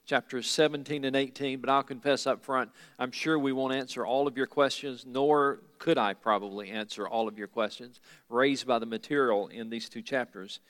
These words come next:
Uh, scholars have debated what some of this stuff means,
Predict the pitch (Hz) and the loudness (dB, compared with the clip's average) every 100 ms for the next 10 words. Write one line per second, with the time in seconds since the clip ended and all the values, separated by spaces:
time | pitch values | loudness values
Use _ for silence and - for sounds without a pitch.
0 | - - _ - 110 107 110 - 165 147 | -20 -20 _ -4 0 2 2 0 6 6
1 | 151 - 143 120 113 143 151 139 113 135 | 4 0 -2 -2 2 4 4 2 2 0
2 | - 156 139 131 127 - 131 123 139 143 | 0 -2 -2 -2 -2 0 0 0 -4 -4
3 | 143 139 - | -4 -8 -10